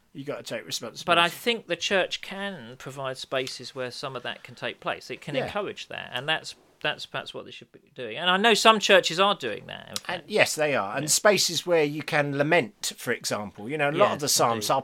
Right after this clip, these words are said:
Speaker 1: pretty miserable. And,
Speaker 2: Mm.
Speaker 1: and strangely enough, the longer you go on, the more encouraging you find these <laughs> discoveries in the Psalms, actually.
Speaker 2: <laughs>
Speaker 1: And to
Speaker 2: It's
Speaker 1: think,
Speaker 2: like,
Speaker 1: to think that
Speaker 2: like
Speaker 1: they were sung corporately, as corporate
Speaker 2: Yes.
Speaker 1: misery,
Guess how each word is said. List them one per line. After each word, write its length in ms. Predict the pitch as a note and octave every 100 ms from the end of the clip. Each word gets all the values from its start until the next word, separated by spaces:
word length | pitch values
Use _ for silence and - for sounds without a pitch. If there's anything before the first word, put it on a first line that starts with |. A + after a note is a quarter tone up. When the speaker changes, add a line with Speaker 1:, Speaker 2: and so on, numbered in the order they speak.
| -
Speaker 1:
pretty 500 | - - C4+ - F#3+
miserable. 680 | D#3 C#3+ - G#2+ G2+ F2+ F2 - _
And, 280 | C#3+ D3+ D3
Speaker 2:
Mm. 160 | A#2
Speaker 1:
and 340 | F3 E3+ D#3+ -
strangely 560 | - - A#3 A#3+ G3+ F#3+
enough, 260 | D#3 C3 -
the 100 | D3+
longer 320 | F#3 F3+ D#3
you 180 | D3+ D3
go 220 | D3 C3+
on, 180 | A#2 A#2+
the 60 |
more 340 | C3+ C#3 C3+ -
encouraging 800 | C#3 - C#3 B2+ A2 A#2+ A2 G#2+ _ - - _ _
you 140 | C3
find 380 | B2 E3+ D#3+ C3
these 260 | - G2 -
<laughs> 80 | -
discoveries 640 | - A#2+ - G#2 G#2 -
in 160 | G2+ B2+
the 80 |
Psalms, 440 | A2 C#3+ F#2+ G2 -
actually. 580 | - - - - C#3 E3+ G3+
Speaker 2:
<laughs> 140 | - -
Speaker 1:
And 160 | A3+ A3+
to 60 |
Speaker 2:
It's 100 | A#3
Speaker 1:
think, 120 | C#4+
Speaker 2:
like, 180 | C#4+ - - _
Speaker 1:
to 120 | - A#3+
think 220 | D4+ D#4
that 160 | A#3+
Speaker 2:
like 120 | A3+ A#3
Speaker 1:
they 60 |
were 260 | G#3+ G3 G3 -
sung 460 | - - A3+ G3+ E3
corporately, 800 | - B3 - - B2+ - F#2+ F2
as 220 | D#3+ D3
corporate 600 | - - - A#2+ A#2 C#3
Speaker 2:
Yes. 60 | -
Speaker 1:
misery, 640 | D3 C3+ A#2 G2 F2+ G2